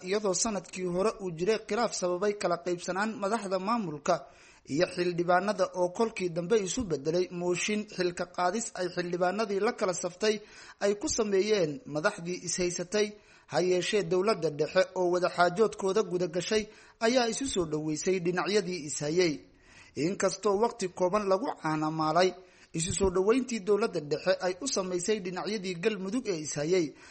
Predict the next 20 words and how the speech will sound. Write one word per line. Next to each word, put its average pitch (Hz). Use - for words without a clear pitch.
haddana 233
ma 294
noqon 208
mid 240
sii 240
shaqeeya, 160
waxaana 185
deegaanada 185
Galmudug 190
mar 240
kale 202
dib 233
uga 220
onkoday 170
khilaaf 175
ka 233
dhex 185
jira 185
madaxda 202
maamulka. 190